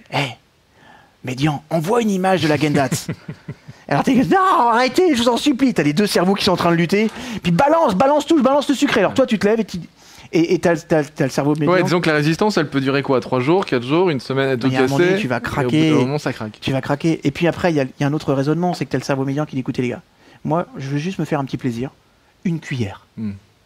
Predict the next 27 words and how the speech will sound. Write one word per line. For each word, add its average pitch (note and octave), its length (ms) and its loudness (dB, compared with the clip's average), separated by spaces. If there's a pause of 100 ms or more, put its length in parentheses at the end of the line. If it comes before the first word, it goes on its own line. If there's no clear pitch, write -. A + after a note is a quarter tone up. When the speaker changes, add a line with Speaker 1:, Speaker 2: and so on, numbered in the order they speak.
(760)
Speaker 1:
Et B2+ 100 -6
là, C3 80 -2
tu - 100 -12
prends F#3 200 -4
le, G#3+ 60 -2 (140)
le C#3 140 2
pot C#3+ 100 0
d'Agendas, C3 300 2
tu - 140 -6
prends - 140 -2
la B2+ 60 4
première D3+ 300 0
cuillère, D3 440 2
Speaker 2:
<laughs> - 60 -14
Et E3 200 0
là, F3 100 -2
Speaker 1:
et - 80 0
tu D#3+ 140 -2
Speaker 2:
c'est - 0 -
Speaker 1:
sais F#3 180 0
que D3 160 2
de C3+ 100 0
toute E3 160 -2
façon, F3+ 200 2
après, F3 180 0
tu E3 100 0
n'as, C3 120 -2